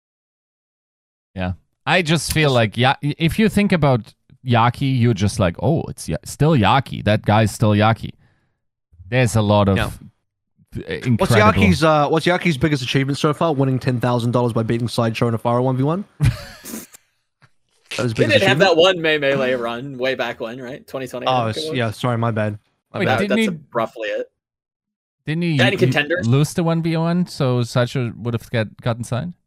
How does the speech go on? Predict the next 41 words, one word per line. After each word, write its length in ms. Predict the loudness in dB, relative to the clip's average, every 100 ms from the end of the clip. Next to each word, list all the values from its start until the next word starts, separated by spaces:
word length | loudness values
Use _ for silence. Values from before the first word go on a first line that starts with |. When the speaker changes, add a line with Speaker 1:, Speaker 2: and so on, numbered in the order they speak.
| _ -18
Speaker 1:
Like, 140 | -18 _ _ _ _ _ -20 -20 -20 -16 -2
I 120 | 0
f-, 160 | 0 -2
I 40 |
Speaker 3:
No, 180 | 2 4
Speaker 1:
forget. 60 | 4
Speaker 3:
this 140 | 2 2
is 80 | 2
the, 200 | 0 0
this 160 | -2 0
is 40 |
this, 180 | -2 -2
this 160 | -4 0
is 60 |
the 60 | 0
rematch. 760 | 0 0 -2 -2 -6 -10 -14 -16 _
Speaker 1:
All 180 | -12 -10
right. 240 | -10 -12 -6 -2
Speaker 3:
Wait, 240 | -2 -2
no, 140 | -2
the, 100 | -2
which 240 | -2 -2 0
was, 220 | -2 -2
which 180 | -4 -2
was 120 | -2
the 60 | 0
one? 220 | -2 -2
Did 240 | -4 -6 _
Sideshow 420 | -2 -2 0 0
beat 240 | 0 -2
somebody 380 | -2 0 2 2
in 40 | 2
a 40 |
one 180 | 0 0
v 60 |
one 160 | 0 -2
to 80 | -4
get 160 | -4
signed 320 | -2 -2 0 0
to 40 |
Mayhem, 460 | -2 -2 -4 -4